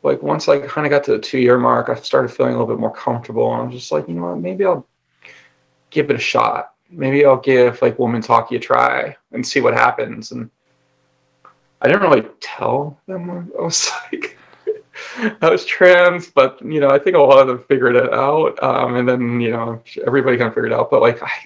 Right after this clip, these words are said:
oh my God, like, that team in Boston that my, that I joined kind of at the start, like, a, my hockey community around Boston, there's just, they're so supportive. Like, it was insane. Um, like, they just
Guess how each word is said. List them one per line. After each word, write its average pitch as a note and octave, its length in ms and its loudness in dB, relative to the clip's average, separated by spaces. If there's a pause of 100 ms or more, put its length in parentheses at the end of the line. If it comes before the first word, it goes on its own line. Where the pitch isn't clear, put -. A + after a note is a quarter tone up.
oh - 80 -20
my C#3 160 -6
God, D#3 320 2
like, B2+ 120 2
that - 140 2
team D#3+ 220 -4
in B2 80 -4
Boston - 460 0
that - 200 -12
my, - 220 -6 (160)
that - 180 -8
I - 200 -4 (640)
joined A#2+ 520 -2 (300)
kind B2 180 0
of A2 60 -2
at A2 80 -8
the A2+ 80 -8
start, B2 560 2 (640)
like, C3 100 2
a, A2 160 -4 (420)
my C3 140 -6
hockey C3+ 360 0
community A2+ 380 -4
around A2+ 200 -6
Boston, A#2 480 0
there's B2+ 180 -16
just, - 240 -14
they're B2 160 -4
so C3+ 400 -4
supportive. B2 640 -4 (100)
Like, - 320 -8 (280)
it B2 160 -2
was A#2+ 260 -4
insane. A#2 680 -4 (140)
Um, A#2 320 -4 (1700)
like, A2+ 220 -4
they B2+ 100 0
just - 480 -8